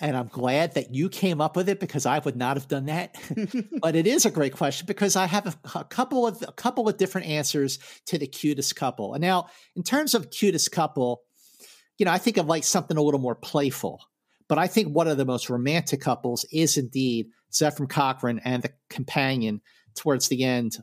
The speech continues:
Speaker 1: of Metamorphosis. You know, that moment when she holds up the scarf and she says, "I can't go with you." And he says, "I'm gonna stay." And they go back to Kirk, Spock, and McCoy. And, and he says, you know, "Now that we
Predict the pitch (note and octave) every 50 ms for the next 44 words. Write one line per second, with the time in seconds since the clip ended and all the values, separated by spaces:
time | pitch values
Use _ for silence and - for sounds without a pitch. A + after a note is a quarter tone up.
0 | _ - C3+ C3 A#2+ A2 - A#2+ A#2+ C3+ B2+ A#2+ A2+ A2+ A#2 A#2 - - - -
1 | - G2+ G2+ - - - - - _ _ _ _ _ _ - D3 C3 B2 A#2 B2
2 | C#3+ C#3+ C3 C#3 D#3 E3 E3+ E3 E3 D3+ C3+ - - C3 B2+ B2+ - C#3 A#2+ D3
3 | C#3 C#3+ C#3 - C#3+ B2+ C3+ C3 B2+ - - - C#3+ C3 B2+ B2+ B2 - - G#2
4 | - - A2+ - C3 A#2 A2 G#2 - - - C3+ A#2+ - B2+ A2+ G#2 B2 C#3 C3+
5 | - - B2+ C3 A#2+ A#2 - - C3+ - - C3 A2+ - A#2 A2 B2 A2 A2 A2
6 | - - D#3+ D3+ D3 C#3 C3 B2+ B2 - _ _ _ _ _ - C3 B2 C3+ C3
7 | C#3 C3+ B2+ - C#3 C#3 C3+ C#3 - C3 - - C3+ B2+ - - - C3+ B2 A#2+
8 | - A#2+ A#2 A2+ - - C#3+ C3+ C3+ C3+ C3 B2 A#2 A2+ A2 _ _ - _ _
9 | _ - C3 C3 C3 - D3+ C3+ B2+ B2+ - - C3 C#3 B2+ B2+ B2 B2 C3 C#3
10 | C#3+ C3 C#3 B2 C3+ C#3+ C3+ C3 B2+ A#2+